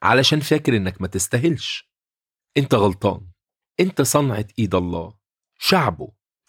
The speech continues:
مش عبد. ارفع راسك. أنت بتعمل غلطة بتكسر قلب خالقك. أنت فاكر إنك نفاية علشان فيه ناس عاملوك وكأنك نفاية. لا، هويتك الحقيقية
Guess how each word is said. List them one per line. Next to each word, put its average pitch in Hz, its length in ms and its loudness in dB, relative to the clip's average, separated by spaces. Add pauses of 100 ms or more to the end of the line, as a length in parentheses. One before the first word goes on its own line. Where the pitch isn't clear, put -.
(140)
مش 214 260 0
عبد. 107 440 -2 (520)
ارفع 160 320 0
راسك. - 520 -2 (400)
أنت 143 180 2
بتعمل 170 440 2
غلطة 156 460 2
بتكسر 160 600 0
قلب 127 440 0
خالقك. - 720 -6 (380)
أنت 147 180 2
فاكر 180 360 2
إنك 117 300 -2
نفاية 147 460 2
علشان 120 400 -2
فيه 175 300 -4
ناس 156 300 0
عاملوك 127 580 0
وكأنك - 720 0
نفاية. 92 520 -6 (480)
لا، 160 360 2 (520)
هويتك 135 560 2
الحقيقية 135 800 0